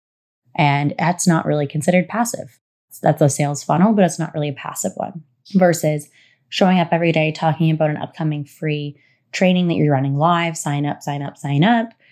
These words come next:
They sign up on that session. You're doing a one-to-many. So you're educating and inspiring, converting multiple people at the same time. That is, you know, you're present in that moment, but it's more passive in the sense that you don't have to have all these individual conversations.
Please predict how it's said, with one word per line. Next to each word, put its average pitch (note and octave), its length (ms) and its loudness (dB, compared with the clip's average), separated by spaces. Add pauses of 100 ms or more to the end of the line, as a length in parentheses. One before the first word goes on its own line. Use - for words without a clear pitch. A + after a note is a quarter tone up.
(240)
They D#3 100 4
sign D3 320 2
up F#3 320 2
on D#3+ 240 0
that - 220 -2
session. D#3 380 2
You're D#3 100 0
doing D3 200 -4
a C#3+ 60 -4
one-to-many. D3 880 0
So C#3+ 120 -6
you're D3+ 300 -4
educating D3+ 500 -2
and C#3+ 60 -4
inspiring, C#3+ 640 -2
converting C#3+ 460 0
multiple C#3+ 400 -2
people D#3 280 -2
at - 80 -8
the C#3 100 -6
same C#3 400 0
time. C#3 520 -2 (360)
That - 340 -4
is, D#3 300 0
you D3 60 0
know, C#3 120 -2
you're C#3+ 160 -6
present F3 380 -2
in C#3+ 80 2
that C#3 160 -4
moment, D3+ 280 -2
but D#3 80 -8
it's D3 120 -12
more D3 160 -6
passive D3+ 460 -8
in D3+ 100 -6
the D3 80 -6
sense C#3+ 340 -6
that - 100 -6
you - 60 -10
don't D3+ 140 -6
have C3+ 200 -10
to - 80 -12
have C#3 280 -12
all C3+ 160 2
these C#3 260 -8
individual C#3+ 560 -4
conversations. C#3+ 920 -2